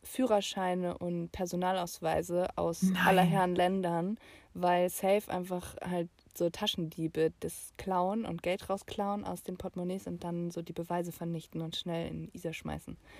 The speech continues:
Speaker 1: Das ist
Speaker 2: Ach,
Speaker 1: krass.
Speaker 2: Quatsch.
Speaker 1: Mhm.
Speaker 2: Boah, das ist ja
Speaker 1: Da
Speaker 2: Ey,
Speaker 1: findet
Speaker 2: das
Speaker 1: man
Speaker 2: ist voll
Speaker 1: einiges.
Speaker 2: interessant.
Speaker 1: Ja.
Speaker 2: Also ich,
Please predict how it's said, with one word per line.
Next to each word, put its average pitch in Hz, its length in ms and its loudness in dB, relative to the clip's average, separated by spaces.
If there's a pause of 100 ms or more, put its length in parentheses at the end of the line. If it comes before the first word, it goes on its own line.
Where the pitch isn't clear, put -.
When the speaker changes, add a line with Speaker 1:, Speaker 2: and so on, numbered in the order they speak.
(140)
Speaker 1:
Das 233 100 10
ist 226 60 6
Speaker 2:
Ach, - 180 0
Speaker 1:
krass. 170 180 0
Speaker 2:
Quatsch. - 560 0 (140)
Speaker 1:
Mhm. 170 400 -2 (600)
Speaker 2:
Boah, 160 420 -4
das 147 200 -8
ist 160 180 -2
ja 147 320 -2 (1600)
Speaker 1:
Da - 80 -12
Speaker 2:
Ey, - 100 -12
Speaker 1:
findet 175 180 -2
Speaker 2:
das - 80 -6
Speaker 1:
man - 100 -2
Speaker 2:
ist - 60 -4
voll - 180 2
Speaker 1:
einiges. 147 200 2
Speaker 2:
interessant. 165 680 2 (500)
Speaker 1:
Ja. 202 80 10
Speaker 2:
Also 202 220 8
ich, 247 320 2